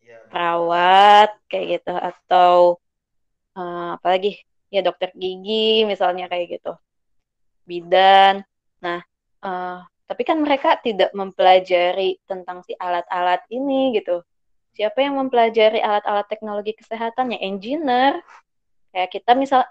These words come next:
Speaker 2: misalnya ibu hamil, ibu hamil biasanya apa sih kalau ke
Speaker 1: Oke.
Speaker 2: dokter di U S G ya, pakai U S G.
Speaker 1: Ya, U S G.
Speaker 2: U S G. Ya, dokter mempelajari untuk bisa mengoperasikan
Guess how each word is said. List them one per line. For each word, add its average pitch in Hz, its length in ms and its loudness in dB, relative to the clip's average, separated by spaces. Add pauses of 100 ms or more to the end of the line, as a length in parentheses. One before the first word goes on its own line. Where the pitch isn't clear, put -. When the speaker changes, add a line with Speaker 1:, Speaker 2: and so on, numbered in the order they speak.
(260)
Speaker 2:
misalnya 247 320 -4
ibu 247 240 -4
hamil, 214 560 2
ibu 202 160 -2
hamil 220 400 0
biasanya 262 800 0
apa - 240 -4
sih - 160 -16
kalau 247 160 4
ke 247 80 -4
Speaker 1:
Oke. 226 80 -2
Speaker 2:
dokter 269 320 0
di 226 80 -2
U 208 160 4
S - 160 2
G 220 160 10
ya, 233 160 12
pakai - 320 2
U 185 80 2
S 185 240 0
G. 190 80 -4
Speaker 1:
Ya, 95 160 6
U - 0 -
S - 160 -10
G. - 120 -20 (520)
Speaker 2:
U - 80 -8
S 190 240 0
G. 180 60 -12 (460)
Ya, 196 200 2
dokter 196 360 2
mempelajari 202 680 2
untuk 247 280 -4
bisa 240 200 -4
mengoperasikan 226 800 -4